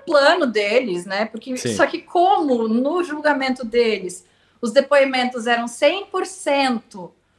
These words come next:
Speaker 1: voltados a postar, a, a, a mostrar o que ela disse, o que ele disse, era só um limpando a barra e botando a culpa do, no outro.
Speaker 2: Sim.
Speaker 1: Então a gente não ia ter muitas versões, tipo, reais.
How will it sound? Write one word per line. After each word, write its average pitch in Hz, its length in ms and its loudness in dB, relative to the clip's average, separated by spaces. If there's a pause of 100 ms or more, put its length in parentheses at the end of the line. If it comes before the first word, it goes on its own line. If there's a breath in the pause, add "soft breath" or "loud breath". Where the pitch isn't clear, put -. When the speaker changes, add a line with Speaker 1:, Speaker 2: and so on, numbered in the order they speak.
(140)
Speaker 1:
voltados 233 760 2
a 220 160 0
postar, 233 640 -4
a, 214 80 -4
a, 214 320 0
a 220 40 -2
mostrar 233 400 -2
o 214 80 -4
que 226 220 -8
ela 285 340 6
disse, 233 420 -6
o - 20 -16
que - 140 -6
ele 214 160 -4
disse, 339 340 -4
era 359 140 0
só 453 360 2
um 403 40 -8
limpando 349 420 2
a 349 80 6
barra 359 640 0
e 349 80 -4
botando 285 380 -2
a 285 40 0
culpa 302 240 -6
do, - 100 -12 (200)
no 440 240 2
outro. 254 360 -2 (220)
Speaker 2:
Sim. 190 300 -10
Speaker 1:
Então 262 260 4
a 311 40 4
gente 320 220 -2
não 330 140 2
ia 370 140 0
ter 277 260 2
muitas 254 560 0
versões, 220 720 -2
tipo, 226 420 -4
reais. 196 800 2